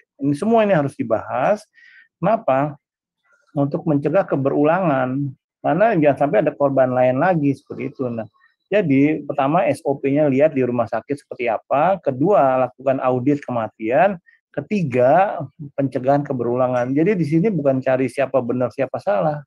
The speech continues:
tapi adalah bagaimana kita memahami kasus demi kasus. Kan nggak bisa digeneralisata. Ya, semua case by case. Sekarang kan ada precision medicine namanya ya. Semua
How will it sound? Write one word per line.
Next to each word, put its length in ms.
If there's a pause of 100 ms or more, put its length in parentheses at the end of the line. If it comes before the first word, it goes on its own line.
tapi 320
adalah 160
bagaimana 720
kita 240
memahami 800 (280)
kasus 360
demi 200
kasus. 440
Kan 200
nggak 120
bisa 240
digeneralisata. 1040 (560)
Ya, 240
semua 320
case 240
by 240
case. 300
Sekarang 180
kan 160
ada 160
precision 480
medicine 640
namanya 400
ya. 160
Semua 320